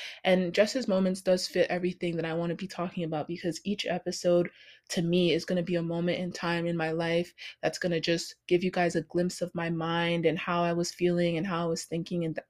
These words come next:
at that specific time. And each of them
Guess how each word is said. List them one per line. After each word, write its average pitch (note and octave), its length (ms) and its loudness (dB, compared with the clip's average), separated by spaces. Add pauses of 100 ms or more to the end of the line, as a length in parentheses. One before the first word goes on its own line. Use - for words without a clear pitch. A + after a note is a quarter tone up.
at E3+ 160 0
that E3+ 240 2
specific - 540 -4
time. F3 400 0 (540)
And F#3+ 280 6
each A#3 220 2
of G#3 120 0
them F#3+ 380 4